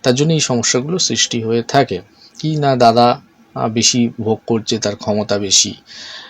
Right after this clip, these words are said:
হ্যাঁ, উম, ভাই <clears throat> বিশেষ সুবিধা করে উঠতে পারছে না, বা দাদা ভাই দুজনেই ভোগ করছে, বোনেরা বলছে, "আমরা কি বানের জলে ভেসে এলাম, আমরা,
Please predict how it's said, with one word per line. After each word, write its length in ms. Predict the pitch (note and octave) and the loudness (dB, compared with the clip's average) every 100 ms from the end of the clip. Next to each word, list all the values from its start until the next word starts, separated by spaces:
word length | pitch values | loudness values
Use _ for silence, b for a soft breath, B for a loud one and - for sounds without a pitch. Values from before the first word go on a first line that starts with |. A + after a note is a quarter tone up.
| - | -4
হ্যাঁ, 140 | B2+ | 0
উম, 440 | A2+ F#2 G2+ A2+ G#2+ | 0 0 0 0 0
ভাই 320 | G2 A2+ A2+ - _ | -2 -2 -4 -6 _
<clears throat> 380 | E3 E3+ D#3+ A#2+ | 4 6 6 4
বিশেষ 360 | A2+ A2 C3+ B2 | 0 2 4 2
সুবিধা 340 | C3+ B2 A#2 | 2 2 4
করে 180 | G#2+ G#2+ | 2 -2
উঠতে 260 | G#2 - | -4 -4
পারছে 360 | G#2 G2+ - G2 | -2 -2 -2 -4
না, 300 | F#2+ G2+ A#2+ - - | -4 -10 -14 -20 -10
বা 260 | A2 A2+ | 2 4
দাদা 460 | G#2+ A2+ A2 A#2 A#3 | 4 2 2 4 4
ভাই 340 | A3 A3 A2+ | 4 0 0
দুজনেই 440 | G#3+ A3+ A#2 C3 C3 | 0 0 2 2 2
ভোগ 180 | A#2 A2+ | 2 0
করছে, 360 | - A2 - - | -4 -6 -4 -6
বোনেরা 420 | A#2 A2+ A#2+ B2 | -6 -6 0 0
বলছে, 320 | A#2 G#2+ - | 0 0 -2
"আমরা 280 | G#2 G#2 A2 | -2 -4 -6
কি 220 | - G#2+ - B B B B B - | -4 -8 -8 B B B B B 0
বানের 340 | G#2+ G#2 A2 | 2 2 2
জলে 240 | G#2+ A2 G#2 | 4 4 2
ভেসে 300 | G2 - B2 | 2 4 4
এলাম, 280 | G2+ F2+ F#2+ | 0 -4 -4
আমরা, 380 | G#2 G#2+ G#2+ | -2 -2 -2